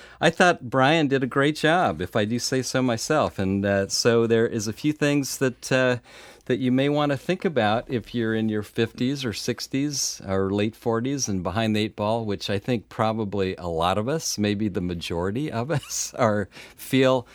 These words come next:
even, even if we've done a good job, we, we always feel like, "Gosh, I could have done better. What can I do to speed things up and to make things better? Maybe I'm fifty, maybe I haven't done anything or just a little bit," and it's like, "Well, I know I'm gonna have to retire someday, so, so now what?"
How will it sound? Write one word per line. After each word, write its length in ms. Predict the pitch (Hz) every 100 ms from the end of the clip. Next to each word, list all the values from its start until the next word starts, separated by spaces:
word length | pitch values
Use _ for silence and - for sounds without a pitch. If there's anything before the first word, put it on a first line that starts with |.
| -
even, 380 | 151 151 180 156
even 440 | 160 170 190 131 113
if 220 | 143 -
we've 100 | 131
done 160 | 143 131
a 20 |
good 220 | 110 117
job, 380 | 117 120 101 85
we, 100 | 95 -
we 140 | 113
always 300 | 123 147 -
feel 160 | - 113
like, 160 | 101
"Gosh, 260 | - 120 -
I 20 |
could 200 | 104 143
have 100 | 131
done 180 | 101 87
better. 420 | 80 90 73 53 _ - -
What 120 | -
can 140 | 165
I 60 | 131
do 280 | 85 92 98
to 120 | 76
speed 400 | - - 117 117
things 260 | 117 98 92
up 240 | 92 95
and 80 | 82
to 60 |
make 240 | 85 98 101
things 240 | 110 85
better? 360 | - 90 87 85 - - -
Maybe 220 | 131 143
I'm 80 | 131
fifty, 560 | 104 - 123 - 90 95 - -
maybe 200 | 113 135
I 20 |
haven't 160 | 120 117
done 220 | 104 110
anything 400 | 110 123 - 123
or 100 | 104
just 300 | 87 120 -
a 60 | 98
little 360 | 101 113 165
bit," 220 | 143 131 131
and 100 | 110
it's 220 | 101 -
like, 180 | 95 -
"Well, 140 | 104
I 80 | 101
know 160 | 107
I'm 80 | 127
gonna 100 | 104
have 120 | 95
to 100 | -
retire 340 | 92 - 101 82
someday, 460 | - 101 90 73
so, 240 | 76 - 90
so 240 | - -
now 300 | 95 95 104
what?" 200 | 85 71